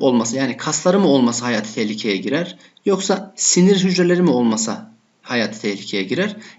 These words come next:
Eşeysel organ proteinleri mi olması hayati tehlikeye girer? Şimdi bir canlıyı düşündüğümüz zaman eşeysel organ proteinleri üremeyi sağlayacaktır. Ama üremek yaşamak için faal, e, bir şart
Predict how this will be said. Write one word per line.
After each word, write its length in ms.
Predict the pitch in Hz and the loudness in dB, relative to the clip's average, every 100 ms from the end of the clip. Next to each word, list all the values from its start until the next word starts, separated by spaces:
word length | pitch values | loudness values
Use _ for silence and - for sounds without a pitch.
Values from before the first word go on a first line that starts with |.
| - | 0
Eşeysel 640 | 226 - 220 233 226 220 | 2 2 2 2 0 0
organ 340 | 202 190 190 185 | -2 0 0 2
proteinleri 520 | 185 185 180 170 165 | 0 4 2 4 4
mi 120 | 131 120 | 2 2
olması 380 | 113 107 107 | 0 0 -2
hayati 340 | 110 107 107 - | -2 -4 -4 -4
tehlikeye 400 | 95 92 - 90 | -6 -6 -8 -8
girer? 260 | 87 - - - - - | -8 -14 -20 -20 -20 -10
Şimdi 380 | - 190 185 - _ | -2 -2 -2 -10 _
bir 60 | 202 | 0
canlıyı 380 | 202 196 202 196 | 2 4 2 0
düşündüğümüz 480 | - 196 208 240 | 0 0 2 2
zaman 260 | 170 110 - | 2 0 0
eşeysel 360 | 175 196 190 190 | 2 2 2 0
organ 260 | 196 190 | 0 0
proteinleri 560 | 135 113 110 120 220 220 | -2 -2 0 0 0 2
üremeyi 380 | 214 214 196 147 | 4 4 4 2
sağlayacaktır. 640 | 123 110 107 101 - - | 0 0 0 -4 -6 -6
Ama 240 | 151 156 - | -2 -2 0
üremek 360 | 147 175 196 165 | 2 2 -2 -2
yaşamak 380 | 170 180 185 | 0 0 -2
için 180 | - 175 | -2 -2
faal, 440 | 170 - 165 165 - | -4 -4 -2 -2 -4
e, 300 | 131 - 170 | -4 -4 -4
bir 140 | 170 | -2
şart 400 | - - 156 | -2 0 -2